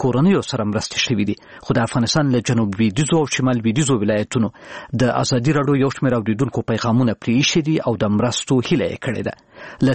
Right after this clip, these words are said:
طبیعي پیښو سره د مبارزې لپاره د دولت له مرستیال وزیر اسلم سیاس څخه به واورو چې تر اوسه څو تنه د دې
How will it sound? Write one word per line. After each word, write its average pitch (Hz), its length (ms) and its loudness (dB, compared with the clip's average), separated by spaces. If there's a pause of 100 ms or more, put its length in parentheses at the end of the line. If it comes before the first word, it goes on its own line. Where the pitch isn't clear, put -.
طبیعي 139 320 2
پیښو 143 280 0
سره 143 140 0
د 123 180 0
مبارزې 113 440 0
لپاره 143 320 -2
د 110 160 -2
دولت 117 320 0
له 107 100 0
مرستیال 113 480 -2
وزیر 107 320 -2 (380)
اسلم 170 400 0
سیاس 165 320 0
څخه - 160 -8
به 101 180 0
واورو 101 280 -2 (360)
چې 139 80 0 (140)
تر 120 240 0
اوسه 165 360 -2
څو 196 220 2
تنه 98 220 -2 (280)
د 120 60 2 (100)
دې 160 80 4